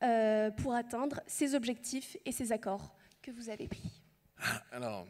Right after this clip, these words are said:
Speaker 2: moi je défends la Convention citoyenne climat. J'y étais pas encore, moi je me suis occupé de celle sur la fin de vie. Mais je la défends pour plusieurs raisons. D'abord, le point de désaccord avec les, les conventionnels, c'est qu'ils ont propos-, proposé une fiscalité sur l'écologie.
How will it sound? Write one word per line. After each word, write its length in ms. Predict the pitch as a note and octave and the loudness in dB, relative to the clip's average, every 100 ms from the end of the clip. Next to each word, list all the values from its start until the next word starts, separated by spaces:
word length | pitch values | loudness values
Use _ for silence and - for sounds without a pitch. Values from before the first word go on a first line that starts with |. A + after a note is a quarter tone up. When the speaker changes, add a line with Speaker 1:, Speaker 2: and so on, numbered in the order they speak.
| G2+ | -6
Speaker 2:
moi 100 | B2+ | -4
je 120 | B2+ | -4
défends 280 | A2 C3+ D#3 | -2 -2 -2
la 80 | G2 | -6
Convention 320 | G#2+ F#2+ A2+ | -6 -8 -10
citoyenne 340 | G#2 G2 G2+ | -12 -12 -12
climat. 300 | G2 G2 D#2 - - _ - _ F2 F2 | -10 -10 -10 -16 -20 _ -20 _ -12 -8
J'y 180 | G2+ | -4
étais 160 | A#2 B2 | -2 -2
pas 140 | C3 | 0
encore, 240 | B2+ A2+ G2 | -2 0 -2
moi 80 | G2 | -2
je 60 | |
me 40 | F#2+ | -4
suis 120 | A#2 | -8
occupé 200 | - A#2+ | -4 -6
de 60 | |
celle 160 | - B2+ | -2 -4
sur 80 | A2+ | -2
la 80 | G#2 | -4
fin 160 | - | -4
de 60 | G2+ | -4
vie. 160 | E2+ D#2+ _ _ _ _ _ _ - | -6 -10 _ _ _ _ _ _ -4
Mais 120 | C3+ | 0
je 40 | A#2+ | 2
la 60 | |
défends 400 | B2 C3 C#3+ D#3+ | 4 2 2 -2
pour 180 | E3 B2+ | -2 -4
plusieurs 240 | B2+ A#2 | -4 -2
raisons. 220 | G#2+ F2+ F2 | -2 -4 -2
D'abord, 300 | A#2+ D#3 - | 2 2 2
le 100 | C3 | -2
point 180 | B2+ F3+ | 0 0
de 60 | D3 | 0
désaccord 420 | B2 B2 C3+ A2 | 0 0 0 -2
avec 180 | G2+ G2+ | -4 -4
les, 220 | F#2+ F#2 | -6 -4
les 100 | G2+ | -6
conventionnels, 600 | G#2 G2 - G2+ C3 D#3 - - - - | -4 -4 -4 -2 -2 -4 -10 -20 -20 -16
c'est 140 | - | -10
qu'ils 100 | A#2+ | -4
ont 60 | A2+ | -4
propos-, 340 | B2+ A2+ B2+ - | -2 -2 -2 -4
proposé 300 | - B2 B2 | -6 -4 -4
une 80 | D3 | -4
fiscalité 640 | A#2+ C3+ - C3 A#2 G#2 | -4 -4 -2 -2 -2 -6
sur 120 | F#2 F#2+ | -4 -6
l'écologie. 460 | F2 F2 C#2 D2 | -6 -8 -8 -12